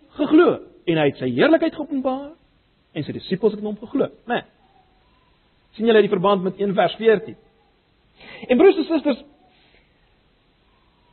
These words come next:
en vriende wat hier is, besoekers, dit is wat Johannes wil hê en wat die Heilige Gees wil hê met jou en my moet gebeur.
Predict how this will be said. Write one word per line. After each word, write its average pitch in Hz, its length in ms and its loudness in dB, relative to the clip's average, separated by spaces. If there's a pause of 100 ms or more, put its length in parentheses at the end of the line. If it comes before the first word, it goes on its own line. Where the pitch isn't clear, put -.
(340)
en 220 160 2
vriende 269 300 2
wat 247 120 4
hier 233 240 0
is, 226 140 -2 (160)
besoekers, 208 500 -2 (260)
dit 175 360 2
is 330 240 0
wat 254 240 2 (540)
Johannes 214 540 2
wil 302 140 2
hê 165 220 4 (1600)
en 220 280 4
wat 202 260 2
die 202 100 4
Heilige 233 320 2
Gees 277 240 -6
wil 185 160 2
hê 127 300 0 (160)
met 196 240 0
jou 170 240 6
en 208 100 0
my 208 200 0
moet 226 200 -6
gebeur. 269 380 -4